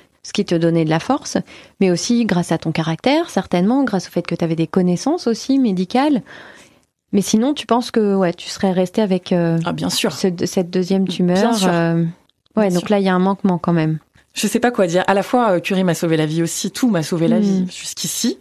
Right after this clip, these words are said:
Speaker 2: hein, et je touche encore du bois. Euh, c'est un grand ensemble quand même, donc, euh, j'ai pas du tout, euh, du tout envie de casser du sucre et tout, mais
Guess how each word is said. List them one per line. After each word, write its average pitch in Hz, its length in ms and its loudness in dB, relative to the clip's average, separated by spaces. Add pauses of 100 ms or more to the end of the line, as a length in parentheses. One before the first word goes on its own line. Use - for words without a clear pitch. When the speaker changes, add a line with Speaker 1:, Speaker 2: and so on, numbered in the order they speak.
Speaker 2:
hein, 175 220 2
et 202 60 2
je - 100 -4
touche - 180 -4
encore 165 260 2
du 170 140 2
bois. 233 280 2 (320)
Euh, 165 520 2
c'est 175 240 -2
un 170 80 0
grand 190 240 0
ensemble 196 460 2
quand 175 140 -2
même, 160 220 2
donc, 165 260 0
euh, 175 80 4
j'ai 165 160 2
pas 180 140 0
du 170 140 -4
tout, 196 420 0
euh, 147 240 0 (160)
du 208 220 0
tout 220 240 -2
envie 170 240 0
de 160 280 0
casser 170 280 -4
du 160 100 -4
sucre - 240 -4
et 196 40 -2
tout, 247 180 2
mais 208 240 2